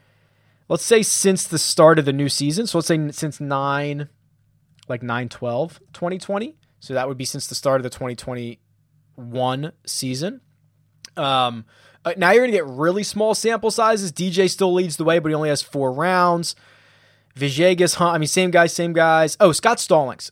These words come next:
Scott Stallings has been pretty good. He only has six measured rounds. He's been great from tee to green. Doc Redman, of course, has been great. Uh, he's eighty-eight hundred dollars. So, you know, you can, you can change this any way you want. You can mess around with these, with these filters, but I,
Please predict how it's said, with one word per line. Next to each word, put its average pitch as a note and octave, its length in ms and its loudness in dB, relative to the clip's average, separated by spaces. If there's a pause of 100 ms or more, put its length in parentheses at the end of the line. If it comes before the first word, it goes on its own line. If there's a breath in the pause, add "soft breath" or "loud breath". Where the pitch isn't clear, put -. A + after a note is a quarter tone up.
Scott A3 240 2
Stallings G#3+ 400 0
has G3+ 80 -4
been G3+ 160 -2
pretty G#3+ 180 -2
good. G#3 200 4
He F#3+ 60 0
only A3 180 0
has F3+ 60 0
six - 300 -2
measured F3+ 300 0
rounds. E3 320 0
He's E3+ 100 -6
been E3 160 -4
great E3 220 0
from D#3+ 100 -10
tee E3+ 160 -4
to D#3+ 80 -6
green. D#3 240 -6
Doc C3+ 240 0
Redman, D#3 380 2
of C#3+ 80 -14
course, E3 260 -4
has D3+ 80 -12
been D3+ 180 -8
great. D#3 360 0 (280 loud breath)
Uh, B2+ 220 0
he's D#3+ 320 -4
eighty-eight D#3+ 440 0
hundred D#3 340 -6
dollars. D3 420 2
So, E3 240 0
you G3+ 180 -12
know, F#3 120 -2
you F#3 180 -4
can, G#3+ 220 -4 (300 soft breath)
you A#3+ 100 -4
can G#3 240 -2 (1040)
change G#3+ 400 0
this G#3 260 4
any F#3+ 160 2
way F#3+ 140 2
you E3 160 0
want. F#3 240 -4
You F3+ 120 -6
can D#3 280 -6
mess F3 200 0
around E3+ 280 0
with D#3+ 100 -6
these, D#3+ 320 -4
with D#3 140 -8
these D#3+ 180 -4
filters, D#3 460 -2
but C#3 160 2
I, C3+ 240 2